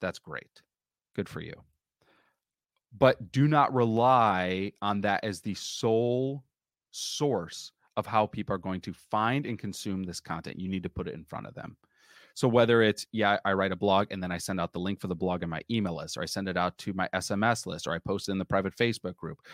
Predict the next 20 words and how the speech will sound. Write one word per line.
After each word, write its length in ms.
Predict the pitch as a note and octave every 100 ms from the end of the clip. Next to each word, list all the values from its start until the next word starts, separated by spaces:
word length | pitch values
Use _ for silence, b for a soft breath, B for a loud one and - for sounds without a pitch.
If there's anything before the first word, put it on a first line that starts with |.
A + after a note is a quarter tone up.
| B B -
or 420 | G2 F#2+ F#2 F#2 -
I 420 | F#2 F#2 F#2 F#2+
am 220 | F#2+ F#2+ -
literally 580 | F2+ G2+ G#2+ G#2 G2+ G2
D 280 | F2 G2 G#2
Ming 180 | A2+ F2+
it 140 | E2
to 100 | -
people, 560 | D#2 - E2 - E2 D2+
or, 460 | - F2+ F2+ F2+ F2+ B B -
uh, 260 | F2+ F2 -
I 80 | G2
put 200 | - G#2
it 80 |
in 80 | G#2+
the 80 | G2+
links 300 | F#2 F#2+ -
of 80 | F#2+
my 160 | F#2
YouTube, 420 | F#2+ G#2 - F2